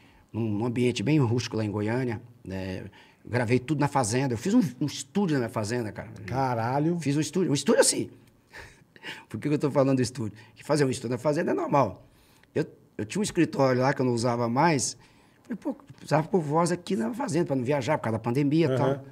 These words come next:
Speaker 2: Faz tudo aqui dentro.
Speaker 1: Falei pro, liguei pro cara e falei, "O que, que, que que eu preciso de gravar?" Ele falou, "Preciso de um microfone bom,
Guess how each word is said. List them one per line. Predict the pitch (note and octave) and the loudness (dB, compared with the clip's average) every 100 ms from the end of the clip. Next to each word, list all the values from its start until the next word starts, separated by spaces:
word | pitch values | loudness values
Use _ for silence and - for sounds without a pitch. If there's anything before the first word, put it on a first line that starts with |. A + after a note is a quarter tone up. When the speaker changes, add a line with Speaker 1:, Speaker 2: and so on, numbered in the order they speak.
| - | -10
Speaker 2:
Faz | - D3 | -4 -4
tudo | - E3+ F3+ | -4 -2 0
aqui | F#3 | 0
dentro. | E3+ A#2 F#2+ - | 0 0 -2 -4
Speaker 1:
Falei | - F3+ G3 | 2 4 4
pro, | G#3 G3 | 4 0
liguei | F3 F3+ F3+ | 2 4 4
pro | F3+ | 4
cara | F#3+ | 4
e | E3 | 4
falei, | F#3 | 0
"O | |
que, | F#4+ | -4
que, | - - - | -8 -10 -6
que | B3+ | -4
que | - | -2
eu | |
preciso | - F4 G3+ | 0 0 0
de | |
gravar?" | E3+ C#3+ C3 | 2 0 0
Ele | G#2+ | -2
falou, | G#2+ | -6
"Preciso | G2 - G#2+ | -6 -6 -4
de | |
um | A#2 | -2
microfone | A#2+ B2 A#2+ C#3+ | -2 -4 -4 -2
bom, | D3 E3+ B3+ | 2 2 0